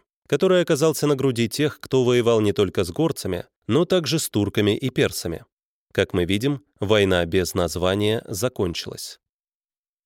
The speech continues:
Кроме того, создаётся впечатление, что за скобки выведено включение в состав Российской империи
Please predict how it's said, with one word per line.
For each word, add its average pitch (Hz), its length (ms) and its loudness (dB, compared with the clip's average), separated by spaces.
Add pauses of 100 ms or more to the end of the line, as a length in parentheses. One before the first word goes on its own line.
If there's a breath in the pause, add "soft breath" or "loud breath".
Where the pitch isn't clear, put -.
(120)
Кроме 92 340 2
того, 117 480 0
создаётся 143 640 -2
впечатление, 135 680 0
что 120 180 -2
за 117 140 2
скобки - 360 -4
выведено 135 640 0
включение 139 600 0
в 123 60 -4
состав 131 420 0
Российской 120 540 0
империи 110 560 2